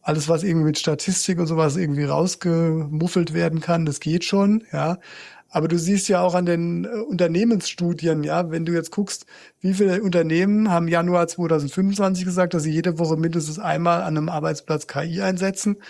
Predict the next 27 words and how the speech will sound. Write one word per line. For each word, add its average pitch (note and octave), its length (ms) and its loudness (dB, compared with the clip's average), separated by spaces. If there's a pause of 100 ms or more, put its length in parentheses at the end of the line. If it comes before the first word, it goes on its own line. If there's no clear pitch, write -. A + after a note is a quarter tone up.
(520)
und E3 360 0
wie E3+ 120 -2
viele E3 200 0
sagen, D#3+ 240 2
es D3+ 100 -4
im D#3 140 -2
Januar D#3 300 2
zweitausendsechsundzwanzig D#3 1000 -4
hat D#3+ 140 0
sich D#3+ 140 -4
in G3 120 -4
den E3 100 -2
U E3+ 80 0
S E3+ 120 -2
A E3+ 100 0
einfach F#3 260 0
halbiert. G3 540 0 (1300)
Ja, E3 260 0 (500)
weil E3 220 2
jetzt F3+ 160 -2
die F3+ 80 -4
große F#3+ 300 0
Ernüchterung G3 500 0
gekommen G#3+ 340 0
ist A3+ 180 -2
in A3 220 0
Unternehmen, F3+ 880 0